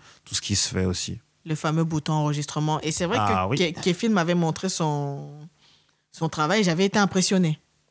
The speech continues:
Speaker 2: J'avais vraiment été impressionnée parce qu'en termes de, en termes de trois D, en termes de design, euh, et de rendu, enfin, m-, enfin, avis personnel, hein, mais c'est parce que je m'intéresse à beaucoup de choses. Mais je sais que c-, ça, c'est un terrain que j'aimerais explorer. Comment est-ce
Speaker 1: Mm.
Speaker 2: que tu donnes vie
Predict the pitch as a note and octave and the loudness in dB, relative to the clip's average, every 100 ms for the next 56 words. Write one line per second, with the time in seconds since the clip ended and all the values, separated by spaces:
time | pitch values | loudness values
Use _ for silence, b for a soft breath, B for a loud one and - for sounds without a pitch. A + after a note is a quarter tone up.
0 | _ _ D#3 E3 E3 G3+ G3+ G3+ F3 E3 | _ _ 0 0 2 2 2 2 2 0
1 | E3 F3+ G3+ D#3 D3 D#3 C#3+ F3+ F3+ D#3+ | 2 2 2 0 -2 -4 0 2 2 2
2 | D3+ D3 D3 D3 D3+ F3 F3 D#3 - D#3 | 2 2 2 0 0 0 0 0 -2 -2
3 | D3+ F3 F3+ D#3 D#3+ D#3+ D3+ D3 D#3 E3 | 2 2 4 2 0 0 -2 -4 -4 0
4 | F3 F3+ D#3+ D3 D3 B B B B - | 2 4 2 0 -4 B B B B -4
5 | C#3+ D3 D3 D#3 D3+ E3 C#3+ E3 E3 A#3+ | 0 2 2 2 2 0 2 0 2 0
6 | F3 D#3+ C#3+ b b b b _ - F3+ | 2 0 0 b b b b _ -14 -2
7 | F#3 E3+ - - D#3 C3 - _ _ D#3+ | -2 -2 -10 -4 -4 -4 -10 _ _ 0
8 | E3 F#3 E3+ E3+ - F#3 G3+ E3+ D3+ D3 | 2 0 0 0 2 2 4 4 2 0
9 | D3+ D3 - E3 D#3 D3 D#3 D#3 D3+ C#3+ | 0 -2 0 0 0 -2 0 0 -2 -2
10 | D#3+ - F#3+ E3 D3+ F#3+ F#3+ D#3+ - - | -2 2 4 4 2 0 0 0 0 -2
11 | - - G3+ G3+ D#3 D3 D#3 F3 F3+ D#3 | 0 0 2 2 2 0 0 0 0 0
12 | D3+ D3+ - D#3+ F3 E3+ D#3+ F3 A#2+ F3+ | 0 0 0 0 0 0 2 2 2 0
13 | - F#3+ F3 D#3 C#3+ F3 F3 F3 F3 E3 | 0 0 -2 -4 -2 2 4 4 4 0
14 | D#3 D3 F#3 G3 | -4 -2 0 0